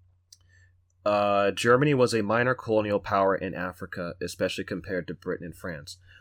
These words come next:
But am-, among its few possessions, Namibia, then called Southwest Africa, was its most prized African colony. Thousands of German settlers grabbed land and cattle from local residents. Even today, many German tourists visit Namibia,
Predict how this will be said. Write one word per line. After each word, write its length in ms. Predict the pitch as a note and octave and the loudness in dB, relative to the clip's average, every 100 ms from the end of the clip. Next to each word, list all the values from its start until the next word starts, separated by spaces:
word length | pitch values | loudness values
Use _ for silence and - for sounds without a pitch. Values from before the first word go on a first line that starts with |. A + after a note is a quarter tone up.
| _ | _
But 120 | - G2 | 2 4
am-, 260 | G2 G#2+ - | 2 -2 0
among 360 | G#2 G#2 C#3 | 2 2 2
its 160 | A#2 - | 0 -4
few 200 | A2 B2+ | -6 -4
possessions, 580 | - - G2 - F2+ - | -2 0 0 0 -6 -8
Namibia, 600 | F#2 A2+ C#3+ F2+ E2 D2+ - | -4 -2 -2 -2 -6 -8 -8
then 220 | G2 G2 | -4 -4
called 340 | F#2+ G#2 F#2 F2 | -4 0 0 0
Southwest 580 | - F2+ E2 F#2 D#2+ F#2 | -4 -6 -6 -8 -8 -6
Africa, 520 | F#2+ F2+ F2 D#2+ D#2+ _ _ _ - | -8 -8 -12 -12 -12 _ _ _ -10
was 180 | F#2 | -8
its 100 | F2 | -8
most 260 | F2+ G#2 - | -2 0 -2
prized 440 | - G2 F2+ - F2+ | -2 -2 -2 -4 -8
African 380 | F2 - F2 | -10 -12 -16
colony. 460 | E2 C3 G2+ D2 C2+ _ _ - _ _ | -6 -4 -4 -6 -14 _ _ -20 _ _
Thousands 460 | G2+ A2 B2 D3 C3 | 2 4 4 0 -2
of 120 | G2 | -2
German 300 | - G2 B2 | -2 -2 -2
settlers 460 | - G#2+ D2 G2 F#2 | 0 0 0 -4 -6
grabbed 360 | F2 F2 G2 | -4 -4 -4
land 340 | F#2+ F2+ F2 D#2 | -6 -6 -8 -10
and 140 | F2+ | -12
cattle 360 | - F2+ F2 F2+ | -8 -6 -6 -6
from 240 | G2 D#2 | -8 -8
local 260 | E2 F#2 E2+ | -10 -8 -8
residents. 480 | F#2+ E2+ D2 - - _ _ _ - | -6 -8 -12 -16 -18 _ _ _ -2
Even 280 | A#2+ C#3+ | 0 0
today, 360 | C#3 C3+ C3 F2+ | -2 2 2 2
many 260 | F2 A2 C3+ | 0 -2 -2
German 420 | A#2+ A#2 A#2 G#2+ | -4 -4 -4 -6
tourists 400 | - B2 G2+ D#2+ | -4 -2 -2 -4
visit 260 | F2+ F#2+ F2 | -6 -6 -8
Namibia, 500 | F2+ F#2+ E2+ D#2 | -8 -8 -8 -10